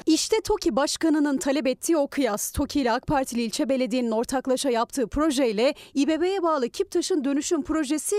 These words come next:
Güngören'de yan yana. İki proje de henüz teslim edilmedi. Kiptaş'ın sabit taksitle ödemeleri bitmek üzere, toki'nin ise oturum sonrası başlayacak taksitlerini enflasyon belirleyecek.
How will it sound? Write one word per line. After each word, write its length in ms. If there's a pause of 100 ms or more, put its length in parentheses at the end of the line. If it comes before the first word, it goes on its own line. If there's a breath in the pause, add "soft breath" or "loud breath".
Güngören'de 720
yan 300
yana. 340 (260 loud breath)
İki 220
proje 420
de 100
henüz 280
teslim 380
edilmedi. 520 (300 loud breath)
Kiptaş'ın 420
sabit 360
taksitle 460
ödemeleri 440
bitmek 320
üzere, 420 (240 loud breath)
toki'nin 380
ise 160
oturum 340
sonrası 440
başlayacak 600
taksitlerini 760 (240 loud breath)
enflasyon 680
belirleyecek. 720